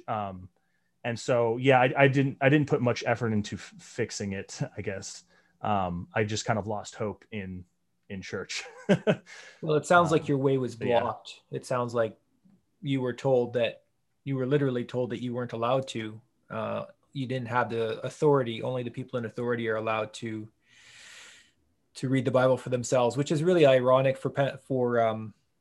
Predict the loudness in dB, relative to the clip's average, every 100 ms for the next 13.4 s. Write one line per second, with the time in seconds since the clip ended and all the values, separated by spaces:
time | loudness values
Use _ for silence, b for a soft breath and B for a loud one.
0 | _ _ 6 8 6 2 -2 -4 -8 -4
1 | 0 2 0 2 0 0 -6 -6 -2 -2
2 | -2 -6 -4 0 0 0 0 0 0 -2
3 | -2 -2 -2 0 0 -2 -6 -4 -2 -2
4 | -4 -6 -6 -6 -2 0 0 -2 -8 -6
5 | 0 2 4 0 -2 _ b b b _
6 | _ -4 6 8 6 2 _ _ _ -8
7 | 2 6 8 6 4 -2 2 6 6 6
8 | 2 6 8 8 8 4 2 4 6 6
9 | 4 2 0 2 4 4 2 -2 -6 0
10 | 4 6 6 2 -6 -14 _ _ -4 4
11 | 4 6 4 2 -2 -2 0 2 0 2
12 | 2 2 0 -2 2 4 4 2 -2 -4
13 | -2 0 0 -2